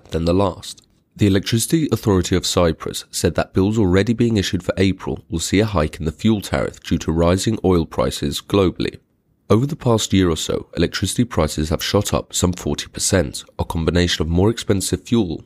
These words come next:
plus pricier emissions allowances. As for the reduction in V A T on electrical bills from nineteen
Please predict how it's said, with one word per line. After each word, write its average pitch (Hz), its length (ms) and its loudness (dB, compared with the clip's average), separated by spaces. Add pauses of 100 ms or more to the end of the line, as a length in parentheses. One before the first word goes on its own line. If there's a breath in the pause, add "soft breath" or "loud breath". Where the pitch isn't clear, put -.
(140)
plus - 180 0
pricier 107 480 2
emissions 110 460 0
allowances. 78 680 -6 (640)
As 104 160 0
for - 120 -6
the 143 100 4
reduction 87 460 0
in 82 80 -2
V 85 160 2
A 78 80 2
T - 340 -4 (120)
on 87 80 2
electrical 85 520 2
bills - 240 -4
from 82 180 -4
nineteen 82 600 -2